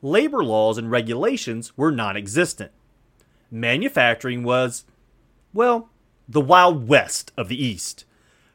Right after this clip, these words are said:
Those working in manufacturing worked between sixty and seventy hours a week. Most of the time, it was in very harsh conditions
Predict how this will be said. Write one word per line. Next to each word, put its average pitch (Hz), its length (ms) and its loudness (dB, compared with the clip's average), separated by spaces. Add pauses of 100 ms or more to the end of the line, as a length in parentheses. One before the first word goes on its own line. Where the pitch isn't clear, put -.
Those 233 280 6
working 220 360 2
in 165 100 0
manufacturing 143 960 -4 (160)
worked 160 420 0
between 117 360 -6
sixty 277 680 -4
and 202 160 -4
seventy 147 480 0
hours 101 400 -4
a 151 80 -4
week. 185 420 -6 (500)
Most 123 380 2
of 247 100 -4
the 302 60 -6
time, 113 480 -4
it 131 80 -8
was 120 160 -6
in 104 140 -8
very 120 340 -2
harsh 185 360 -2
conditions 120 640 -8